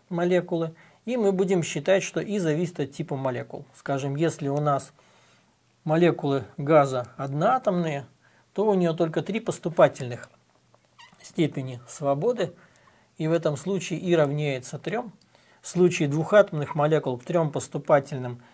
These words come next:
добавляются две независимые вращательные степени свободы. Наш стерженек может независимо вращаться так и вот так. Ну, а вот это вращение мы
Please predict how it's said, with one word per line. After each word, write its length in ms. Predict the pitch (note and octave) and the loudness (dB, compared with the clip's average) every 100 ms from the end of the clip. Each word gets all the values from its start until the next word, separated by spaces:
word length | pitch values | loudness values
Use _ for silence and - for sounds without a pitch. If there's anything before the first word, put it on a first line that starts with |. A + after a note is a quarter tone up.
| _ _ | _ _
добавляются 560 | C3+ C#3+ D#3 D#3+ C#3+ - | 0 2 6 4 4 0
две 300 | C3+ C#3 F3+ | -4 2 2
независимые 720 | D#3 C#3 D3+ D#3+ - C#3 C3+ | 2 2 0 0 -4 -4 -2
вращательные 640 | C#3 C#3+ - C3+ C3+ B2+ B2 | -2 0 0 -2 -4 -8 -8
степени 380 | - B2+ B2 | -6 -6 -6
свободы. 420 | B2 C#3+ C#3 G#3+ G3+ | -6 -2 0 2 2
Наш 160 | C3+ | -2
стерженек 520 | - C3 B2+ C#3 C3 | -4 -6 -6 -6 -6
может 300 | C#3 B2 B2+ | -6 -6 -6
независимо 560 | C#3+ C3 C#3+ C#3 - B2+ | -4 0 0 0 -4 -6
вращаться 560 | B2+ B2+ - B2 - D3 | -4 -4 -4 -6 -6 -2
так 280 | B2+ - | -2 -2
и 20 | C3+ | -4
вот 180 | D3 | -4
так. 220 | - A#3 D#3+ | -2 -4 0
Ну, 120 | G3+ | 2
а 60 | |
вот 220 | D#3+ C3+ F3+ | 2 2 -4
это 180 | F3+ | 0
вращение 500 | C#3 C3+ - E3 D3+ | 0 0 -2 -6 -4
мы 200 | C3 C#3 | -6 -8